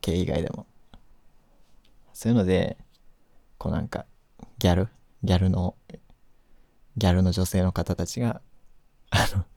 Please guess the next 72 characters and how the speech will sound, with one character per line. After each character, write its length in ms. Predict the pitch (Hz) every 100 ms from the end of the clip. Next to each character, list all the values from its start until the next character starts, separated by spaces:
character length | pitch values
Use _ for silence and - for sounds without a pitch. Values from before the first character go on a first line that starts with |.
| - - - - -
の、 60 |
ジ 180 | 101 104
モ 100 | 92
テ 100 | -
ィ 80 | -
ー、 80 | -
ジ 160 | 101 98
モ 120 | 98
テ 100 | 104
ィ 120 | 95 95
ー 20 |
ギ 100 | 98
ャ 60 |
ル 240 | 90 82 - _ _ - -
た 100 | -
ち 120 | -
と 100 | 240
の 80 | 208
そ 120 | -
の、 140 | - - _ _ _ -
戯 320 | 85 82 82
れ 240 | 90 110 - -
の 120 | 90
写 160 | 87
真 280 | 90 95 92
を 60 | 98
こ 200 | 90 85
う、 100 | - - - - _
ス 160 | - 92
ラ 80 |
イ 40 | 87
ド 80 | 90
シ 140 | -
ョ 80 | 90
ー 40 |
形 200 | - 98
式 400 | - - 85 - - - _ _ -
で 100 | 92
こ 200 | 80 -
う、 240 | - - - - - - _
チ 400 | - 120 107 87
ー 0 |
ム 140 | 92 92
友 420 | - 92 87 92
達、 460 | - - - - - - - -
チ 160 | - 135
ー 260 | 123 107 98
ム 160 | 98 -
友 360 | 95 98 98 95
達、 600 | 92 - - 104 95 - - _ _ - _ _ _ -
っ 20 |
て 60 | -
い 200 | - 85
う、 120 | -
ま 100 | 90
あ、 20 | 98
そ 120 | 95
う 40 |
い 0 |
う 20 |
曲 220 | 92 92 90
な 40 |
ん 60 | 78
だ 80 |
け 60 | 76
ど 80 | -
さ、 140 | -
そ 120 | -
れ 80 | 90
で 140 | 82 -
こ 240 | - -
う、 80 | -